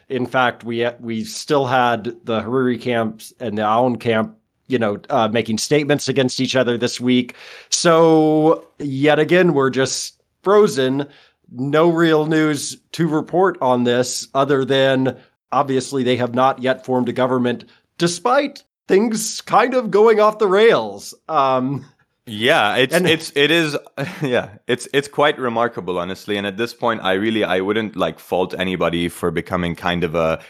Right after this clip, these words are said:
Speaker 2: cabinet formation truther, uh, you know, really questioning if it, if it's actually even a thing, because it, it seems that every couple of weeks we kind of get a,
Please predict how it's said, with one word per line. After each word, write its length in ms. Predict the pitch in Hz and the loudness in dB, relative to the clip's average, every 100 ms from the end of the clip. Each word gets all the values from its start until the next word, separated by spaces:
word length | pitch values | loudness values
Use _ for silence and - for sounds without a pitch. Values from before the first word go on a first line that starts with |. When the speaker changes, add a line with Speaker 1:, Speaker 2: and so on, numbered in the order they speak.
| _ | _
Speaker 2:
cabinet 380 | - 98 98 90 | -6 -4 -2 -6
formation 560 | - 90 87 87 - 82 | -6 -4 -2 -2 -4 -8
truther, 540 | - 98 - 113 147 _ - _ | -4 -4 0 -2 -2 _ -20 _
uh, 460 | 90 85 82 82 - - | -2 0 2 0 -2 -6
you 120 | 90 | -4
know, 220 | 85 85 | -2 -2
really 240 | 82 87 87 | -2 -2 -4
questioning 600 | - 98 - 90 82 82 | -4 -4 -4 -8 -8 -8
if 140 | 82 | -6
it, 140 | 92 | -6
if 100 | 87 | -4
it's 140 | 92 - | -6 -2
actually 400 | 90 - 80 85 | -2 -2 -8 -6
even 260 | 85 85 | -4 -4
a 60 | 78 | -8
thing, 420 | - 104 82 78 | -6 -4 -4 -6
because 520 | 80 - 90 82 76 78 | -8 -4 -2 -2 -8 -8
it, 280 | 101 90 - - | -6 -6 -8 -8
it 120 | 107 | -6
seems 280 | - 127 110 | -2 -2 -2
that 80 | 85 | -2
every 300 | 104 95 85 | -2 -2 -2
couple 260 | 101 90 | -4 -4
of 60 | 82 | -4
weeks 320 | 92 82 - | -4 -6 -8
we 100 | 82 | -10
kind 300 | - 90 85 | -6 -4 -4
of 100 | 80 | -4
get 160 | 85 82 | -2 0
a, 240 | 80 | 0